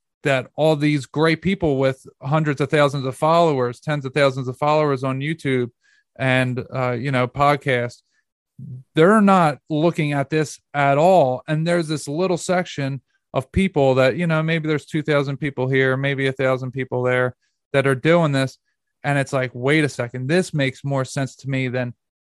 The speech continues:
any, uh, of the other stuff," because if there was a civilization that was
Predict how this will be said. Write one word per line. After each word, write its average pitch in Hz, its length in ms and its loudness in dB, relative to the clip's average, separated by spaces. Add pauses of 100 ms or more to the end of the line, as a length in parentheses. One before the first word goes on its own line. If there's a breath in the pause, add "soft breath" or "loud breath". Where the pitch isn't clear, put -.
(140)
any, 170 280 4
uh, 135 180 0 (340)
of 139 160 -2
the 131 140 0
other 165 200 2
stuff," 127 380 -4
because 135 500 -2 (140)
if 196 200 -2
there 170 180 4
was 143 560 0
a 139 140 -12
civilization 139 1040 -2 (440)
that 135 180 0
was 127 500 -4